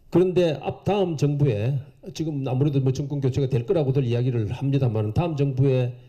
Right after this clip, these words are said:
다시 진보적인 정부가 들어와서 하면은 그동안에 이명박 박근혜가 정부에서 했던 거 싹 다 바꾸라. 근데 제가 보기에는 그 정답이, 뭐 정-, 뭐 정답은 있겠습니까만 가장 현실적인 답은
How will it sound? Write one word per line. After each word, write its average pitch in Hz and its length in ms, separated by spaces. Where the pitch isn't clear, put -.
다시 - 260
진보적인 139 480
정부가 123 360
들어와서 104 360
하면은 120 480
그동안에 160 840
이명박 151 560
박근혜가 139 800
정부에서 131 380
했던 123 220
거 110 60
싹 - 180
다 - 120
바꾸라. - 460
근데 175 220
제가 156 320
보기에는 196 560
그 165 460
정답이, 117 840
뭐 117 160
정-, 131 240
뭐 143 180
정답은 139 500
있겠습니까만 123 640
가장 180 260
현실적인 123 540
답은 113 440